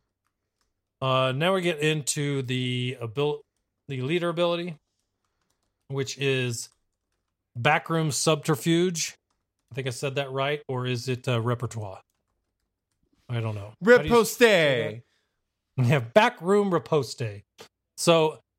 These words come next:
Speaker 1: Separatist allies have plus fifteen percent speed and potency for each enemy with extortion.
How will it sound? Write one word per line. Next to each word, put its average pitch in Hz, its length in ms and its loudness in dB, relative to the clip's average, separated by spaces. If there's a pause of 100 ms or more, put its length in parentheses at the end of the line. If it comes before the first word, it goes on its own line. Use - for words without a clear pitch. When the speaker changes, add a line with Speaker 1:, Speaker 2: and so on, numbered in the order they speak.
Speaker 1:
Separatist 240 600 0
allies 180 460 2
have 151 280 0
plus - 280 -2
fifteen 208 380 -2
percent 165 360 -4
speed 127 480 -4
and 160 260 -2
potency 139 520 -2
for 139 240 -10
each 165 320 -4
enemy 143 340 -4
with 123 260 -8
extortion. 127 760 -4